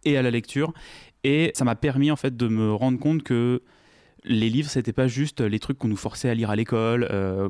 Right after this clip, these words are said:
et qu'on pouvait vraiment raconter des histoires, notamment dans ce monde-là où elles sont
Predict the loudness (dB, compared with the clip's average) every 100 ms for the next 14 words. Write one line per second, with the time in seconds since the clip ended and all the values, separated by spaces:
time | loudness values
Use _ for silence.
0 | -4 -6 -4 -4 -2 0 0 0 -2 -4
1 | 0 0 -2 -2 -2 -2 -2 -4 -6 -4
2 | -4 -4 _ _ -20 -20 -20 -20 -2 2
3 | 2 2 2 2 0 -2 -4 -4 0 0
4 | 0 0 0 0 -4